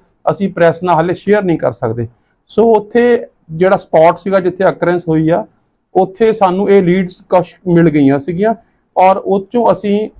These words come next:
ਵਰਕਆਊਟ ਕਰਨਾ ਸ਼ੁਰੂ ਕਰ ਦਿੱਤਾ ਅੱਗੇ, ਕਿਉਂਕਿ ਸਟਾਰਟਿੰਗ ਦੇ ਵਿੱਚ ਉਸ ਵੇਲੇ ਬੜੀ ਅਰਲੀ ਸਟੇਜ ਸੀਗੀ ਕਿ ਅਸੀਂ ਕਿਸੇ ਨੂੰ ਪਿੰਨ ਪੁਆਇੰਟ ਕਰ ਲੈਂਦੇ,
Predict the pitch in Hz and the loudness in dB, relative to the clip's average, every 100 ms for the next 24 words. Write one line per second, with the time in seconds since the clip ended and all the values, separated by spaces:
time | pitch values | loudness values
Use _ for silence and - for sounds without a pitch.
0 | - 165 151 170 170 214 202 185 175 - | -4 0 2 2 2 0 2 0 0 -2
1 | 190 202 156 135 139 180 170 127 120 113 | -4 0 -2 -2 -2 0 0 -4 -10 -10
2 | _ _ _ 196 190 202 202 202 - 175 | _ _ _ -4 -4 -2 -4 -4 0 2
3 | 170 208 208 208 196 185 214 202 - _ | 2 -2 0 0 0 -2 0 0 -2 _
4 | - 175 175 175 196 190 190 185 202 196 | -4 0 0 -2 -2 -2 0 -2 -2 -4
5 | - _ _ 180 185 220 - 190 180 175 | -10 _ _ 0 2 0 0 0 0 0
6 | 180 180 196 190 175 - 175 175 - 156 | -4 -4 -2 0 0 0 -2 -2 -4 -4
7 | 180 170 165 151 147 151 147 143 123 131 | -2 0 0 0 -2 -2 0 -2 0 -4
8 | 127 | -4